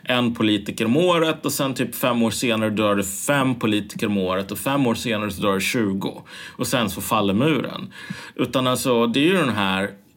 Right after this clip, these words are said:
liksom, som en bro som kollapsar lite grann i det tysta. Att, alltså, sprickorna bara växer. Och sen så när bron är redo att falla ihop, då faller den ihop jävligt snabbt.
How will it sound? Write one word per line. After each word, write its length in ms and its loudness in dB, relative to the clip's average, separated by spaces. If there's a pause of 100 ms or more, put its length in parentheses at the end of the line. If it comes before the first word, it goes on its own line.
(720)
liksom, 320 -2
som 180 0
en 160 0
bro 460 4
som 260 -2
kollapsar 800 -2 (340)
lite 220 -2
grann 200 2
i 20 4
det 100 0
tysta. 440 -2
Att, 140 -4
alltså, 180 -4
sprickorna 680 -2
bara 180 2
växer. 500 -2
Och 120 -2
sen 300 0
så 300 -2
när 240 0
bron 320 0
är 80 2
redo 260 2
att 80 -2
falla 240 -4
ihop, 260 -2
då 80 -6
faller 280 -4
den 120 -2
ihop 260 -4
jävligt 260 -8
snabbt. 500 -12